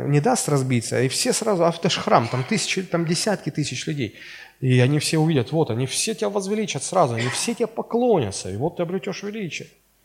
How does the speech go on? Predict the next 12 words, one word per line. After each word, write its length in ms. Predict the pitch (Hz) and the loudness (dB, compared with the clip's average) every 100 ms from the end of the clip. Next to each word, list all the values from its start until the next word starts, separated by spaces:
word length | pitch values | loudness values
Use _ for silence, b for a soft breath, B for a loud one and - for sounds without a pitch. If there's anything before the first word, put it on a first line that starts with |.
| _ - | _ -10
Все 260 | - 233 | -4 0
щас 360 | 202 - 240 - | 0 4 2 2
тебе 180 | 151 135 | -4 -4
поклонятся, 500 | 127 139 120 95 139 | -4 -2 -4 -4 -4
не 80 | |
потом, 460 | 185 254 - 285 143 | -4 -4 -2 -2 -2
щас 340 | - - 262 | -2 -4 -4
тебе 160 | - 127 | -6 -8
поклонятся». 480 | - - - - - _ b b b b b b b b b b _ _ _ _ _ _ | -8 -10 -10 -12 -18 _ b b b b b b b b b b _ _ _ _ _ _
И 60 | 131 | -4
дьявол 360 | 120 180 190 | 2 2 2
просчитался. 600 | 156 160 - - 127 - | 0 -4 -4 -2 -2 -2